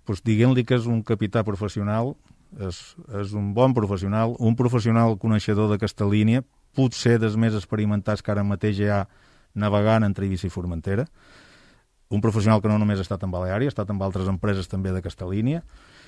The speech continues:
eh, i dir-li que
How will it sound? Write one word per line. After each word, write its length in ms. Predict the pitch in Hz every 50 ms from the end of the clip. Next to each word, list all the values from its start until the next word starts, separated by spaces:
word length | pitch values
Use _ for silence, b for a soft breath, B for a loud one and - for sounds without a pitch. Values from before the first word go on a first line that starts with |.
| b b b b b b b - - - - _ -
eh, 560 | 110 110 113 113 113 113 113 110 110 110 - - _ _ _ _ _ _ _ _ _ _ - - - - -
i 120 | 120 120 120 120 117 - - _ _ _ _ _ -
dir-li 800 | - 120 117 117 120 131 135 135 135 131 135 139 143 143 131 -
que 240 | - - 120 120